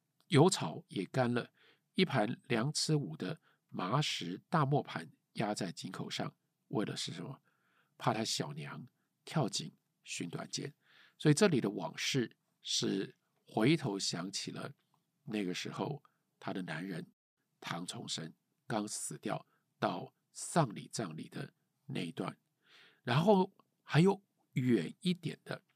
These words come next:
这是近一点的往事，接下来再到远一点的往事。这远一点往事呢，那就是当年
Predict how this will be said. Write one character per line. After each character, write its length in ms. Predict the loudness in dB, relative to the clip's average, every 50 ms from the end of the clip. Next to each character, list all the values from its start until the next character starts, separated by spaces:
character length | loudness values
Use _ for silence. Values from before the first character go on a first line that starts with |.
| _ _ _ _ _ _ _ _ _ _ _ _ _ _ _ 2
这 140 | 4 4 6
是 240 | 6 6 4 2 0 _ _ _ _
近 240 | -2 2 2 2 4
一 120 | 2 2
点 180 | 0 -2 -6 -8
的 140 | -8 -6 -4
往 240 | -4 -4 -4 -4 -6
事， 340 | -6 -4 -4 -4 -4 -6 _ _ _ _ _ _ _ _
接 180 | 0 0 0 2
下 160 | 2 0 -2
来 300 | -2 -4 -6 -6 -8 -10 _ _ _ _ _ _ _ _ _
再 200 | -2 -2 0 0
到 320 | 0 0 0 0 -2 -4 _ _ _ _ _ _ _ _ _ _
远 300 | 2 2 4 2 2 -2 _
一 120 | -4 -4 -2
点 180 | -2 -4 -10
的 80 | -10 -10
往 220 | -10 -10 -10 -8 -8
事。 340 | -6 -6 -4 -6 -8 -10 _ _ _ _ _ _ _ _ _ _
这 240 | 4 6 8 8 8 6
远 220 | 4 2 4 4 2
一 80 | 2
点 180 | 2 2 2 2
往 200 | 2 0 -2 -2
事 240 | -4 -2 -2 0 0
呢， 220 | 0 -2 -2 -4 -8 -14 _ _
那 120 | -6 -4 -4
就 160 | -4 -4 -4
是 380 | -4 -4 -4 -4 -4 -6 -8 -12 _ _ _ _ _ _
当 180 | 0 2 2
年 340 | 0 -4 -6 -6 -8 -8 -12